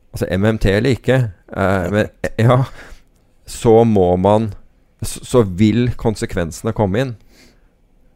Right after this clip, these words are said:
Um, og så er det jo spørsmål, hva har du klart å gjøre i mellomtiden?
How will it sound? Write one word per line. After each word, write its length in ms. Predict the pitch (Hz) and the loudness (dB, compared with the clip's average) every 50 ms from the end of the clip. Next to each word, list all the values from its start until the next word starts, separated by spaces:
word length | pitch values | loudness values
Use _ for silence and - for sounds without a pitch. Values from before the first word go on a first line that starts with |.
| _ _ - | _ _ -6
Um, 440 | 110 107 104 104 104 107 107 92 - | -2 0 0 2 0 0 -2 -4 -4
og 120 | - 110 - | -4 -2 0
så 80 | 123 117 | 0 2
er 80 | 127 | 2
det 80 | 113 98 | 2 2
jo 80 | 98 | 0
spørsmål, 580 | - - - 92 87 - - - 110 113 117 110 87 | 0 -4 -6 -6 -6 -6 -4 -2 0 2 2 2 2
hva 140 | 95 95 95 98 92 | 2 4 4 4 2
har 60 | 92 98 | 0 0
du 60 | 101 | -2
klart 260 | - 98 85 85 - | 0 0 0 0 0
å 60 | 101 98 | 0 0
gjøre 240 | 98 90 76 87 | 0 0 0 -2
i 80 | 90 98 | -4 -4
mellomtiden? 640 | 98 87 85 80 82 - 92 95 104 127 127 120 | -4 -4 -4 -6 -4 -4 -4 -2 -4 -4 -8 -8